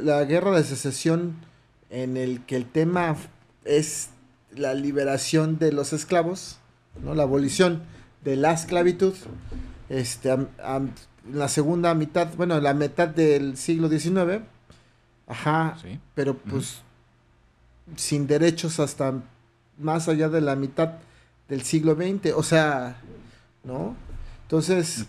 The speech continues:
Speaker 2: Sí.
Speaker 1: el tema de los originarios, ¿no? De lo, de las comunidades originarias, eh, el tema cre-, creciente de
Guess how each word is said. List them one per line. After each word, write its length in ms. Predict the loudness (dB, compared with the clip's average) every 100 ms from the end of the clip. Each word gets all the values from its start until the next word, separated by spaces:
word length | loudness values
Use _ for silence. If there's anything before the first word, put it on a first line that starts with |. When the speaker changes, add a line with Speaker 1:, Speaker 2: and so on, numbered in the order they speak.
| -6
Speaker 2:
Sí. 180 | -6 -6 _ _ -20 -20 -10
Speaker 1:
el 140 | -6 0
tema 280 | 2 4 4
de 120 | 4
los 800 | 4 2 -2 -4 -6 -6 -8 -2
originarios, 1040 | 0 0 0 2 4 4 4 2 0 -10 -10
¿no? 260 | -8 -6 -4
De 120 | -2
lo, 260 | 0 -2
de 120 | 0 -2
las 180 | -2
comunidades 380 | -2 -2 0 0
originarias, 720 | -2 -4 -4 -2 0 -2 -4 -16 _ _ -20 -20 -20 -6
eh, 640 | 0 4 4 6 4 2 -4 -14 _ _
el 140 | -8 -2
tema 880 | 2 2 2 0 0 0 -2 -4 -6
cre-, 160 | -6 -6 -4
creciente 760 | 0 0 2 4 4 4 0 0
de 680 | 2 2 2 2 0 -4